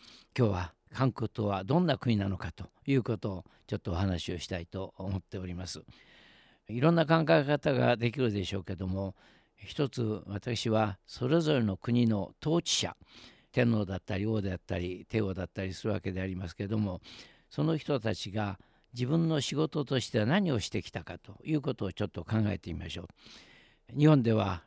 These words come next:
皆さんご承知のように、天皇たちはたくさん勅撰誌を作りました。つまり和歌をたくさん自分の編集物として作ったわけですね。つまり日本の統治者は和歌を大事にしたということになります。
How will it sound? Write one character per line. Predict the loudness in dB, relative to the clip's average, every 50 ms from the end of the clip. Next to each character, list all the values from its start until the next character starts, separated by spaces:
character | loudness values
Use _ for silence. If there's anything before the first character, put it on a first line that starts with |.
| _
皆 | -4 -4 -2
さ | 0 0 0
ん | 0
ご | 2 0 0
承 | 0 2 0 0 0
知 | 0 0 0
の | 2
よ | 2 0
う | 0
に、 | -2 -4 -6 -8 -12 _ _ _ _ _ _ _
天 | 0 2 2 2
皇 | 2 0 -2
た | -4 -6 -6
ち | -6 -4 -4
は | -2 -2 -4 -6 -8 _ _ _ _ _ _ _
た | -8 -8
く | -6 -6 -2
さ | 2 2 2
ん | 4 2 0
勅 | 0 0 0 0
撰 | 2 2 4 4 4
誌 | 2 0 0
を | -2 -2
作 | -2 -4 -4 -4
り | -2 -2
ま | -4 -6 -10
し | -12
た。 | -16 -18 -20 _ _
つ | -8 -4
ま | -4 -2
り | -2 0 0
和 | 0 0
歌 | 0 0 0 0
を | 0 -2 -4 -8 _ -20 _ _ _
た | -12 -12 -10
く | -6
さ | -2 0 0
ん | 0 0 -4 -8 -14 _ _ _ _ _ -4
自 | -2 0
分 | 0 2 2 4 4 4
の | 4 2 2 -2 -8 -10
編 | -2 0 2 2
集 | 2 2 0 0 0
物 | 0 -2 -4 -4 -4
と | -4 -4
し | -4 -2
て | -2 -2
作 | -2 -2 -6 -6
っ | -6
た | -6 -6 -10
わ | -10 -10
け | -12 -12 -12
で | -12 -12 -12
す | -6 -4
ね。 | -2 -2 -2 -4 -6 -10 _ _ _ -20 -20 -20 -20 -20 -20 _ _ _ -20 _
つ | -4 -2
ま | 0 2
り | 2 2 0 0 -2 -6 -10 _ _ _ _ _ _ _ 0
日 | 2 2
本 | 4 4 4
の | 2 2 0
統 | 0 -2 -2 -2
治 | -2
者 | -4 -4 -2 -2
は | -2 -4 -6 -6 -2
和 | 0 0 0
歌 | 0 0 0
を | 0 2 2
大 | 2 2 2 2 2
事 | 2
に | 2 0
し | 0 -2
た | -6 -6 -4
と | -4
い | -6
う | -6
こ | -6 -6
と | -2 0 0
に | 0
な | -2 -4 -6
り | -8
ま | -8 -10 -12
す。 | -14 -16 -18